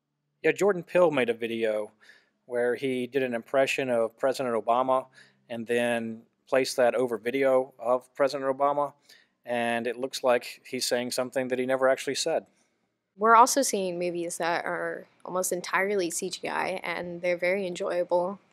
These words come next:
Speaker 2: And similar to video games in recent years, how clean they are and unique they are. So the development of,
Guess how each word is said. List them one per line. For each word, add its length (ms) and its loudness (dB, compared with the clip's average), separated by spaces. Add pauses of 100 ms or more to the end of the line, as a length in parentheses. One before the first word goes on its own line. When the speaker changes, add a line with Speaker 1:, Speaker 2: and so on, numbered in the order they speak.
(180)
Speaker 2:
And 380 -8
similar 500 4
to 520 0
video 480 0
games 480 -4
in 120 -6
recent 380 -6
years, 420 -4
how 340 0
clean 360 -6
they 160 -2
are 240 -4
and 320 -10 (160)
unique 520 -2
they 160 2
are. 540 2
So 460 2
the 120 -2
development 720 2
of, 680 2